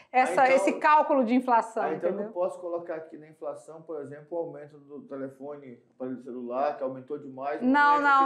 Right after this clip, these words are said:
Speaker 2: não.
Speaker 1: não entra como base, como referência, não. É uma
Speaker 2: Ah,
Speaker 1: cesta
Speaker 2: tá.
Speaker 1: básica.
Speaker 2: Não dá
Speaker 1: Legal.
Speaker 2: nem pra protestar, né? Então
Speaker 1: Não. <laughs>
Speaker 2: Ah.
Speaker 1: Vamos lá, então, entender um pouquinho mais sobre esse assunto de descontos e acréscimos? Olha lá.
Speaker 2: Bom.
Speaker 1: Fator de aumento e de redução.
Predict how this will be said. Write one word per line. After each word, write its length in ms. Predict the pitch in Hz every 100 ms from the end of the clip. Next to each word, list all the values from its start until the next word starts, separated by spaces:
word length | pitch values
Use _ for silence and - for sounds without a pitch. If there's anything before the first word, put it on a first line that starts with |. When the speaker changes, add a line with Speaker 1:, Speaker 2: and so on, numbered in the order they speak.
| 262
Speaker 2:
não. 120 | 277
Speaker 1:
não 100 | 285
entra 280 | 277 277 269
como 200 | 277 277
base, 320 | 247 240 240
como 200 | 247 240
referência, 500 | 240 240 233 240 349
não. 340 | 359 233 202
É 60 | 233
uma 120 | 247
Speaker 2:
Ah, 20 |
Speaker 1:
cesta 300 | 247 247 254
Speaker 2:
tá. 40 | 302
Speaker 1:
básica. 560 | 269 190 180 180 185 - _ -
Speaker 2:
Não 80 | 240
dá 60 |
Speaker 1:
Legal. 280 | 269 233 190
Speaker 2:
nem 80 | 226
pra 120 | 220
protestar, 360 | 214 190 - 170
né? 140 | 185 -
Então 100 | 247
Speaker 1:
Não. 200 | 262 240 254 311
<laughs> 440 | 359 349 285 - -
Speaker 2:
Ah. 20 | - 392 370 359 359 330
Speaker 1:
Vamos 180 | 359 453
lá, 120 | 453 415
então, 220 | 415 415
entender 280 | 415 359 370
um 80 |
pouquinho 300 | 359 339 330
mais 180 | 311 311
sobre 160 | 294 254
esse 100 | 262
assunto 360 | 254 403 311 254
de 140 | 220
descontos 680 | 233 - 381 359 285 220 202
e 60 |
acréscimos? 600 | 190 - 349 262 208 214
Olha 200 | 269 311
lá. 220 | 262 151 - - -
Speaker 2:
Bom. 120 | 208
Speaker 1:
Fator 380 | 370 370 427 427
de 80 | 381
aumento 580 | 359 311 349 370 370 320
e 60 |
de 140 | 240 202
redução. 760 | 196 330 403 427 254 175 -